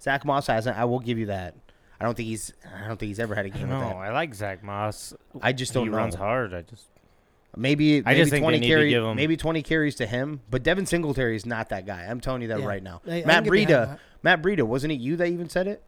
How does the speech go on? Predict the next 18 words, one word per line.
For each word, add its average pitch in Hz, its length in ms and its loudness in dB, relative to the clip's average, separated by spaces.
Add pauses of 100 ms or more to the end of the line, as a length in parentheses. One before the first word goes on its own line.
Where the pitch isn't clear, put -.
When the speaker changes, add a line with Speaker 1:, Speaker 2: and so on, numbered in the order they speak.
(200)
Speaker 1:
Matt 143 260 -2
Breida 160 180 0
is 131 120 -4
Speaker 3:
Yeah. 139 100 -4
Speaker 1:
not 135 280 -6
that 135 180 2
guy. 117 300 -6 (180)
Speaker 3:
You're 123 140 -10
right. 127 140 -10 (460)
Speaker 1:
So 151 440 8
Zach 151 260 2
Moss 156 240 0
is 135 100 -4
your 123 120 0
best 113 200 0
shot 147 240 -2
at - 120 -12
that, 98 260 -8